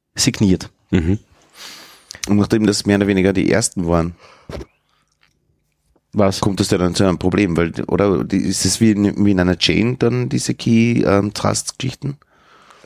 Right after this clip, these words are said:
Speaker 3: Also,
Speaker 1: Meinst
Speaker 3: dass
Speaker 1: du
Speaker 3: ich
Speaker 1: jetzt
Speaker 3: dann
Speaker 1: ein
Speaker 3: sozusagen
Speaker 1: Web-
Speaker 3: mich hochhangel und schau, wer ist der Erste, den
Speaker 1: Ja,
Speaker 3: drauf
Speaker 1: du wirst
Speaker 3: raus-
Speaker 1: aber nie mehr als ein, zwei Steps weitergehen, ne?
Speaker 3: Okay.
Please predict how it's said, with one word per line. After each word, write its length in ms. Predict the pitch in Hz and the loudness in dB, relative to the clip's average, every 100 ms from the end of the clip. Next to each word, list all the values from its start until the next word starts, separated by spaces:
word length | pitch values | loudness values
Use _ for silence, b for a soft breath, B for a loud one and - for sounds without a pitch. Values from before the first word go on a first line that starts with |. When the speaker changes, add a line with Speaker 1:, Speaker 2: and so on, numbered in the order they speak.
| b b | b b
Speaker 3:
Also, 120 | 101 | 0
Speaker 1:
Meinst 60 | 107 | 0
Speaker 3:
dass 80 | 107 | 0
Speaker 1:
du 60 | |
Speaker 3:
ich 80 | 117 | 0
Speaker 1:
jetzt 20 | |
Speaker 3:
dann 100 | 113 | 0
Speaker 1:
ein 60 | 104 | 0
Speaker 3:
sozusagen 280 | 107 113 120 | 0 0 2
Speaker 1:
Web- 80 | 110 | 0
Speaker 3:
mich 160 | 110 | 0
hochhangel 680 | 120 113 104 92 107 110 110 | 0 0 0 0 2 4 2
und 440 | - 101 104 107 - | 0 -2 0 -2 -2
schau, 300 | - 92 92 | 0 2 2
wer 160 | 92 | 2
ist 160 | 92 - | 2 2
der 80 | 71 | 2
Erste, 260 | 90 - | 2 0
den 260 | 95 95 95 | -2 0 0
Speaker 1:
Ja, 400 | 113 110 104 117 | 2 4 4 2
Speaker 3:
drauf 120 | 180 | 2
Speaker 1:
du 60 | 120 | 0
wirst 160 | 127 | 0
Speaker 3:
raus- 160 | 87 95 | 0 0
Speaker 1:
aber 80 | 117 | 0
nie 260 | 120 127 131 | 0 2 2
mehr 280 | 123 107 110 | 4 4 4
als 220 | 107 110 | 4 2
ein, 220 | - 98 | 0 0
zwei 180 | 101 104 | 0 0
Steps 400 | 104 - 95 - | 0 -2 -4 -2
weitergehen, 540 | - - 101 - 85 | -2 -2 -4 -6 -6
ne? 100 | 90 | -2
Speaker 3:
Okay. 140 | 95 | -2